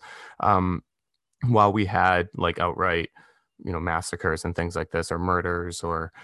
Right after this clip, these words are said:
um, things like this, it, like, it was more of a cultural genocide. Uh, and that doesn't mean that it's any less severe. It's just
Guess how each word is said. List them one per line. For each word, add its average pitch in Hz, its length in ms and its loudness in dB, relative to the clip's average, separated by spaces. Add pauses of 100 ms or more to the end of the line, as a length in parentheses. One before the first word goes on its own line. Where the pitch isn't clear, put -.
(220)
um, 85 540 0 (840)
things 104 260 2
like 90 140 2
this, 90 300 2
it, 110 100 2 (440)
like, 101 400 4 (360)
it 123 60 6
was 120 120 4
more 113 200 6
of 113 80 0
a 110 40 -4
cultural 117 540 -4
genocide. 123 560 -4 (520)
Uh, 95 240 6
and 104 220 4
that 104 100 4
doesn't 110 340 2
mean 95 180 0
that 90 120 0
it's 90 300 -6
any 87 260 0
less 85 340 -2
severe. 92 600 -2
It's 95 280 -2
just 87 360 -6